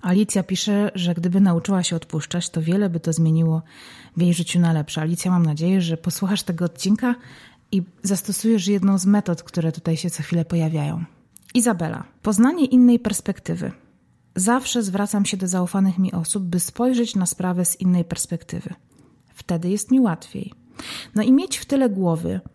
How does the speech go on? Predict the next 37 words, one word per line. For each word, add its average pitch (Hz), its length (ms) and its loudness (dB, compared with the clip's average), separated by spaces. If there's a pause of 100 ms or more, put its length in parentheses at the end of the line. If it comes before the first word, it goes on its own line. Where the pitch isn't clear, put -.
(220)
że 196 160 2
życie 247 260 0
toczy 226 260 -2
się 185 140 -2
dalej, 170 580 -4
że 196 80 -2
jesteśmy 240 380 2
maleńcy 240 560 4
w - 60 -16
porównaniu 196 420 2
do 190 120 2
naszej 208 300 2
planety 185 480 0
czy 180 100 -2
wszechświata 160 720 -6 (440)
i 233 80 2
że 233 100 4
każdemu 233 640 4
z 202 80 -2
nas 196 260 2
wydaje 180 340 0
się, 180 160 -2
że 175 80 0
jesteśmy 190 400 0
główną 247 460 4
postacią 233 460 -4
w 220 40 -4
serialu, 220 520 0 (540)
ale 190 200 2
to 190 120 -2
tylko 254 360 0
nasze 196 360 0
subiektywne 180 800 -2
odczucie. - 520 -10 (1900)
Kasia 202 320 -2
mówi, 185 320 2
że 180 360 0